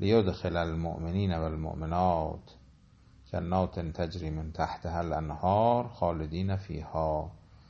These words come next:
و یکفر عنهم سیئاتهم و کان ذلک عند الله فوزاً عظیما.» اما در برابر مؤمنین و مؤمنات،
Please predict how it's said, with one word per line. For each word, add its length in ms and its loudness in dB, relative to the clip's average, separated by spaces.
و 40 -4
یکفر 560 2
عنهم 460 2
سیئاتهم 1080 -2
و 80 0
کان 420 -2
ذلک 420 -2
عند 340 -4
الله 420 -2
فوزاً 560 -2
عظیما.» 760 0
اما 200 0
در 220 12
برابر 420 8
مؤمنین 460 2
و 60 0
مؤمنات، 680 2